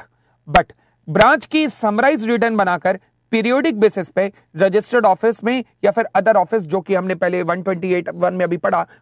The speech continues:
वहां पर आपको भेजना पड़ेगा। अब यहां पर पीरियोडिक बेसिस का मतलब क्या है? अगर मैं रूल फ़ोर पढ़ूं तो रूल फ़ोर कहता है अगर वो आउटसाइड इंडिया है अगर आपका ऑफिस तो आउटसाइड इंडिया के लिए ये हो जाएगा रूल फ़ोर लग जाएगा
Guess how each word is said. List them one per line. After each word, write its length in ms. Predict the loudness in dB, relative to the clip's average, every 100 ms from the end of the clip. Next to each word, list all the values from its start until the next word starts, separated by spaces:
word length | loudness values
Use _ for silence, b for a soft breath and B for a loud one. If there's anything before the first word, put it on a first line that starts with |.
| b
वहां 140 | -2 0
पर 120 | 0
आपको 200 | 0 -2
भेजना 280 | -4 -4 -4
पड़ेगा। 320 | -4 -4 -6 _ B B B 0
अब 80 | 2
यहां 140 | 2
पर 120 | 0
पीरियोडिक 440 | 0 2 2 2 0
बेसिस 280 | 0 0 -2
का 100 | -2
मतलब 260 | -2 -6
क्या 160 | -4 -6
है? 120 | -8 _ B B 0
अगर 180 | 2
मैं 100 | 2 2
रूल 340 | 2 2 2
फ़ोर 300 | 0 2 2
पढ़ूं 320 | 2 0 -2 -4 b b
तो 60 | 2
रूल 280 | 4 2 2
फ़ोर 260 | 0 0
कहता 320 | 2 0 4 2
है 200 | 2 2
अगर 220 | 2 2 4
वो 80 | 4 6
आउटसाइड 480 | 4 4 4 4 4
इंडिया 300 | 2 4 6
है 140 | 6
अगर 180 | 4 4
आपका 280 | 2 4 4
ऑफिस 320 | 6 4 2
तो 320 | -4 -12 2 6
आउटसाइड 460 | 6 4 2 2
इंडिया 280 | 2 4 4
के 160 | 2 0
लिए 380 | 2 4 4 2 b -4
ये 160 | 2
हो 180 | 4 6
जाएगा 300 | 4 4 4
रूल 280 | 4 2 0
फ़ोर 280 | 0 0 2
लग 160 | 2 0
जाएगा 400 | 0 4 4